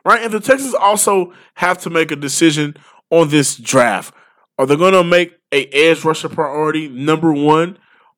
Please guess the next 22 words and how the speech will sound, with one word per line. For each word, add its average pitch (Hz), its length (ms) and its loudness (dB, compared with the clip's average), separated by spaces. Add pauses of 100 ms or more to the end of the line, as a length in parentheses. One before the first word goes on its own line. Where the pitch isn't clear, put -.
(100)
Or 127 80 -8
are - 20 -2
you 135 60 -4
gonna 156 100 -4
look 170 120 -4
at 175 120 -4
cornerback? 160 680 -4
Is 120 300 -16
that 151 400 -4
gonna 156 200 -6
be 135 100 -8
your 135 140 -2
number 123 240 -6
one 120 240 -8
priority? 110 480 -10 (360)
But 135 220 -6 (100)
strictly 262 520 -4
looking 214 340 -2
at 165 220 -2
what 143 180 0
Brandon 156 400 0
Dunn 139 480 -2